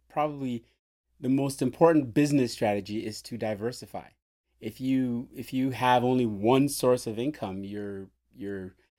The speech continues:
getting ready for a problem potentially. And so it's good to have multiple sources of income. I think M S I is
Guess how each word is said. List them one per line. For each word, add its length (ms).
getting 240
ready 160
for 180
a 60
problem 460
potentially. 640
And 100
so 180
it's 120
good 200
to 80
have 140
multiple 440
sources 420
of 80
income. 420
I 40
think 160
M 160
S 160
I 200
is 200